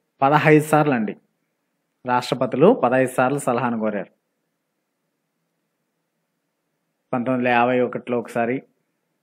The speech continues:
పంతొమ్మిది వందల యాభై ఎనిమిదిలో, పంతొమ్మిది వందల అరవై ఇలాగా,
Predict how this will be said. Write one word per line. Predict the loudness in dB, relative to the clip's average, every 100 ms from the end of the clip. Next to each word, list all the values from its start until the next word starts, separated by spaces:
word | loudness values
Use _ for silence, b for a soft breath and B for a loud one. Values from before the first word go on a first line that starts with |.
| _ _ _ _ _ _ _ _ _ _ _ _ _ _ _
పంతొమ్మిది | -10 -8
వందల | -4 -2
యాభై | -2 0 -2
ఎనిమిదిలో, | -2 -4 -2 -4 -6 _ _ _ _ _
పంతొమ్మిది | -12 -8 -4 -2
వందల |
అరవై | -2 -2 -2 -4 -6 -4
ఇలాగా, | -2 -2 -2 -4 -6